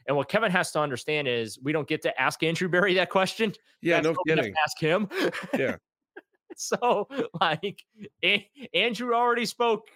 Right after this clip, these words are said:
Speaker 1: Uh, he gave his one in-season address. That already happened, so we won't hear from Andrew until the N F L.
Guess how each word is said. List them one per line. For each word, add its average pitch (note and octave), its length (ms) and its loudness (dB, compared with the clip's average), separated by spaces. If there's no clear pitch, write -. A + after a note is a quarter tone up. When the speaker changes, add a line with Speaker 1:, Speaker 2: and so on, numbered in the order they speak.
Speaker 1:
Uh, F#3 260 2
he G3 100 0
gave G3+ 240 2
his F#3+ 160 0
one G3 300 2
in-season G3+ 640 -2
address. F3+ 640 0
That D#3+ 260 2
already F3+ 380 2
happened, F3 460 0
so D3 120 -2
we D3 140 0
won't D#3+ 240 2
hear E3 140 0
from D#3 180 -6
Andrew D3+ 360 0
until C#3 260 -4
the C#3 120 -4
N C#3 120 0
F C3 120 -4
L. C#3 200 0